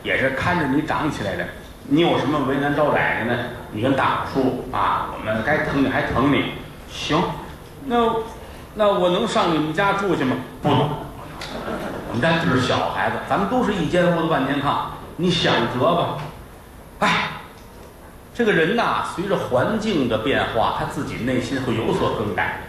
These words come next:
嗯，到这会儿，这孩子明白了：普天之下，现如今自己就是一个人了，上无片瓦遮身，下无有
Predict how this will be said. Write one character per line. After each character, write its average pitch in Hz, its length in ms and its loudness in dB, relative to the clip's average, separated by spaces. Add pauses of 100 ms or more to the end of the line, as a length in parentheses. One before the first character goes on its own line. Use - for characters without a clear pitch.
(340)
嗯， 151 340 2 (340)
到 - 320 2
这 415 80 4 (300)
会 127 80 0
儿， 123 120 -2
这 139 80 0
孩 120 280 -2
子 127 80 -2
明 113 280 -2
白 113 120 0
了： 101 60 -6 (440)
普 202 240 6
天 311 360 4
之 269 140 -2
下， 247 200 0 (200)
现 151 200 0
如 185 140 0
今 180 260 -4
自 156 140 -2
己 - 180 -6
就 135 160 -2
是 113 240 -2
一 175 160 -4
个 175 100 2
人 - 200 2
了， - 120 -4 (720)
上 359 640 2
无 285 120 0
片 226 360 0
瓦 135 200 0
遮 233 200 2
身， 202 260 0
下 170 560 0
无 170 60 0
有 147 120 2